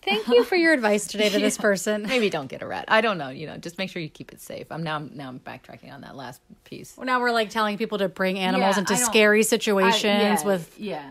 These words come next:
Speaker 2: I don't
Speaker 1: where they
Speaker 2: know.
Speaker 1: can't get away and there's limited
Speaker 2: Let's go back to,
Speaker 1: airflow.
Speaker 2: let's just go back to the plant.
Speaker 1: Okay, let's go back to the, or not. Not even the plant. Maybe just the
Speaker 2: Rocks.
Speaker 1: bundle of rocks,
Speaker 2: Yeah,
Speaker 1: a nice
Speaker 2: rocks.
Speaker 1: handkerchief that you like.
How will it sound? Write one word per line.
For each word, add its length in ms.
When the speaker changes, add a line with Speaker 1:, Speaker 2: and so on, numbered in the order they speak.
Speaker 2:
I 40
don't 100
Speaker 1:
where 120
they 100
Speaker 2:
know. 80
Speaker 1:
can't 220
get 160
away 600
and 120
there's 300
limited 320
Speaker 2:
Let's 80
go 20
back 80
to, 60
Speaker 1:
airflow. 140
Speaker 2:
let's 100
just 140
go 40
back 180
to 60
the 80
plant. 400
Speaker 1:
Okay, 140
let's 140
go 80
back 160
to 120
the, 80
or 200
not. 320
Not 180
even 140
the 60
plant. 180
Maybe 240
just 240
the 60
Speaker 2:
Rocks. 100
Speaker 1:
bundle 300
of 160
rocks, 640
Speaker 2:
Yeah, 140
Speaker 1:
a 40
nice 220
Speaker 2:
rocks. 40
Speaker 1:
handkerchief 680
that 160
you 140
like. 680